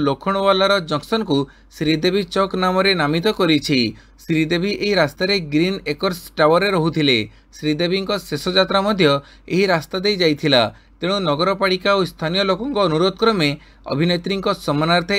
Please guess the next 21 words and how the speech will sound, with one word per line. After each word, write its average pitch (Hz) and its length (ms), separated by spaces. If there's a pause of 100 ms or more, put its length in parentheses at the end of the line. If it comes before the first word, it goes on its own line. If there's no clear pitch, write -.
ଏଭଳି 165 300
ନାମକରଣ 180 580
ହୋଇଛି। 147 400 (640)
ନମ୍ବର 156 520
ଟ୍ୱେଣ୍ଟି 170 260
ୱାନ୍, 123 300 (200)
ପଚାଶ 190 380
ବର୍ଷରେ 202 440
ପ୍ରଥମ 160 300 (320)
ସାହାରା 175 400
ମରୁଭୂମିରେ 196 600
ବନ୍ୟା। 139 400 (640)
ମରକ୍କୋର 151 440 (100)
ସାହାରା 165 340
ମରୁଭୂମିରେ 190 600
ଗ୍ରୀଷ୍ମ 151 420
ଋତୁ 190 240
ଶେଷ 151 240 (100)
ହେବାକୁ 190 240
ଯାଉଥିବା 170 480
ବେଳେ 185 260